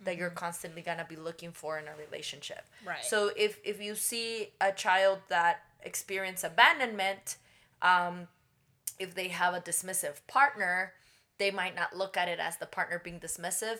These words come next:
Speaker 1: but more of like, "Oh my God, I'm really afraid they're gonna leave me because
Speaker 2: Mm-hmm.
Speaker 1: they didn't notice I was mad."
Speaker 2: Mm-hmm.
Speaker 1: And in reality, it's just being the partner being a dick.
Speaker 2: Or, yeah, or the opposite, where your abandonment show-, abandonment shows up as neediness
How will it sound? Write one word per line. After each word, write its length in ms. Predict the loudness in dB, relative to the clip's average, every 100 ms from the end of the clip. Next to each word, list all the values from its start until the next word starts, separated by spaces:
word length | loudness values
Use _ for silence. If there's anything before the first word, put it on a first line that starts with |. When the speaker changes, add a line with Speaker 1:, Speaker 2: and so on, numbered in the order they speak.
| -6
Speaker 1:
but 180 | -6
more 160 | -6 -8
of 140 | -6
like, 260 | -4 -4 -4 -12 -20 -14
"Oh 140 | -8 -6
my 180 | -6 -4
God, 240 | -2 -2
I'm 140 | -4
really 260 | -8 -10 -8
afraid 340 | -10 -8 -8 -4
they're 160 | -4
gonna 260 | -4 -6 -8
leave 320 | -12 -16 -18
me 300 | -16 -16 -16 _
because 280 | -12 -6 -4
Speaker 2:
Mm-hmm. 60 |
Speaker 1:
they 100 | -4
didn't 260 | -4 -6 -6
notice 320 | -10 -8 -6
I 60 | -8
was 200 | -8 -10
mad." 320 | -8 -8 -10 _ -20
Speaker 2:
Mm-hmm. 400 | -20 -18 -12 -8
Speaker 1:
And 120 | -6
in 120 | -4
reality, 500 | 0 0 2 0 -4
it's 120 | -6 -8
just 200 | -12 -14
being 140 | -14
the 60 | -12
partner 320 | -6 -6 -6 -10
being 200 | -10 -10
a 40 | -10
dick. 360 | -8 -4 -4 -4 0 6
Speaker 2:
Or, 140 | 6 8
yeah, 180 | 6 8
or 120 | 4
the 180 | 2 4
opposite, 500 | 4 4 2 0 -4
where 420 | 0 2 2 -2 -6 _ _ _ _ _ _ _ -20 -16 -14 -16 -16
your 440 | -12 -2 2 4
abandonment 640 | 6 6 6 4 -2 -4 -2
show-, 280 | -2 -2 -4
abandonment 600 | -4 2 2 2 -2 -4 -4
shows 280 | -4 -4
up 120 | -4 -4
as 120 | -4
neediness 640 | -6 -8 -10 -12 -12 -12